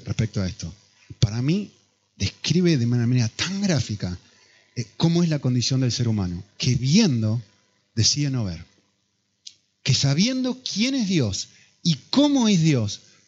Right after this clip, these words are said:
constantemente decide rechazarle. A mí me hizo pensar un poco en el libro de los jueces, ¿no? Si se acuerdan del libro de los jueces, hay un, el, lo, el pueblo de Israel va detrás de otros dioses, Dios los disciplina,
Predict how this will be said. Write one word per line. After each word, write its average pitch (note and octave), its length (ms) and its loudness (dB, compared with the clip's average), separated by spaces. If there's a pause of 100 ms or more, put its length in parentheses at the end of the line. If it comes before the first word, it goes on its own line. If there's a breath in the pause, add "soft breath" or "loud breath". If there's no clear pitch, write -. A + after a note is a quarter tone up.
constantemente D3+ 680 0
decide A#2 280 0
rechazarle. G2 600 -4 (280 loud breath)
A A#2+ 100 2
mí F3+ 120 6
me G3 120 2
hizo F3+ 200 0
pensar D3 360 2 (400)
un C3 100 -6
poco D#3 180 0
en D3 80 2
el C#3 60 2
libro D3+ 140 2
de C3 100 0
los A#2+ 80 -2
jueces, A2+ 360 0
¿no? C3+ 200 0 (240 loud breath)
Si - 100 -6
se B2 80 2
acuerdan D#3 240 2
del D3 80 2
libro D3 160 4
de C#3 60 2
los C3 80 0
jueces, D#3+ 360 2
hay C#3+ 120 2
un, C3 220 0 (500 loud breath)
el, A2+ 280 -2
lo, A#2 240 0 (480)
el A2+ 120 -8
pueblo D#3+ 240 4
de D#3 60 4
Israel D#3 480 0 (720)
va C#3+ 140 2
detrás D3 380 2
de D3+ 60 2
otros D3 240 2
dioses, F3+ 600 2 (360)
Dios D3 220 2
los D#3+ 120 2
disciplina, F3+ 640 2